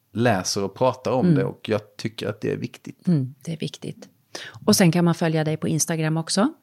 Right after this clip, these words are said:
Speaker 2: Vad heter du där?
Speaker 1: Eh, Gides diabetes.
Speaker 2: Gides diabetes, ja.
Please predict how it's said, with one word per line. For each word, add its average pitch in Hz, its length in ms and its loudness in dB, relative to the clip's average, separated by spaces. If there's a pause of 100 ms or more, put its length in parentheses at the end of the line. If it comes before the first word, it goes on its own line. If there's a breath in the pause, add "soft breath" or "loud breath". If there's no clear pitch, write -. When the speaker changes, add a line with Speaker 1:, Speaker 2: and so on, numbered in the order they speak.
(140)
Speaker 2:
Vad 165 160 2
heter 160 300 0
du 160 100 0
där? 175 340 0
Speaker 1:
Eh, 85 360 -2
Gides 117 440 -2
diabetes. - 580 -4
Speaker 2:
Gides 190 460 6
diabetes, 160 680 -2
ja. 156 160 -8